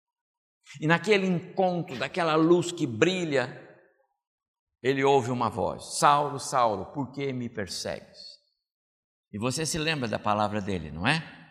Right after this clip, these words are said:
Caindo, Paulo declarou: "Quem és tu,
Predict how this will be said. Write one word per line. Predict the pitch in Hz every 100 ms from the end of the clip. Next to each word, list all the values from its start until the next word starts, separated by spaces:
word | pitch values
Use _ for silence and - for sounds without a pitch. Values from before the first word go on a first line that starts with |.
| _ _ _ -
Caindo, | 113 127 165 175 208 - - -
Paulo | 117 110 131 139 135 - - - - -
declarou: | 120 120 123 107 95 76 73 - - _ _ _
"Quem | 151 175 175 151
és | 123 -
tu, | 151 147 123